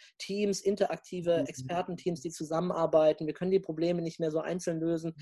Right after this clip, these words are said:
Speaker 2: Mhm.
Speaker 1: Wir sollten uns viel mehr fragen, wie kann ich etwas schaffen, sodass das Problem gar nicht mehr auftritt, anstatt hinterher dann Lösungen nachzubasteln, belohnen, zu bestrafen oder so.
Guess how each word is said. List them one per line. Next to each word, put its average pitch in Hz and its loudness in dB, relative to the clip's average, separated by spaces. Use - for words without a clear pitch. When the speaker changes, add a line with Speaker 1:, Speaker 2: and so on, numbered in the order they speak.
Speaker 2:
Mhm. 139 -2
Speaker 1:
Wir 156 6
sollten 190 8
uns 175 0
viel 185 -2
mehr 175 4
fragen, 175 4
wie 226 0
kann 196 -2
ich 196 0
etwas 165 -2
schaffen, 196 -2
sodass 175 2
das 185 2
Problem 180 2
gar 160 0
nicht 165 -4
mehr 156 -4
auftritt, - -2
anstatt 156 -4
hinterher 156 2
dann 151 -2
Lösungen 151 4
nachzubasteln, 151 -2
belohnen, 160 2
zu 147 -8
bestrafen 156 0
oder 147 0
so. 151 0